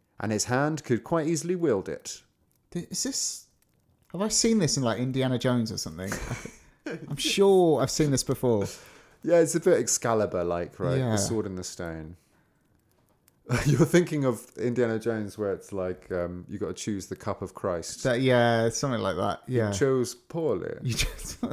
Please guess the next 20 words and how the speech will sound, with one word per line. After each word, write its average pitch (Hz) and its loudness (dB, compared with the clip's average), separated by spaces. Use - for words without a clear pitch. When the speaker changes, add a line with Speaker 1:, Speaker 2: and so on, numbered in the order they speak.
Speaker 2:
yeah. 180 -2
Speaker 1:
That's 113 -2
what 113 -2
you're 95 -2
thinking 92 -8
of. - -2
Speaker 2:
Yeah. 123 0
Speaker 1:
But 120 4
anyway, 117 6
he's 107 0
put, 151 0
he's 131 -2
got 151 2
the 120 -2
sword 123 2
now 87 -2
and 87 -6
he's 92 -10
ready. 92 -6
Speaker 2:
Okay. 113 -6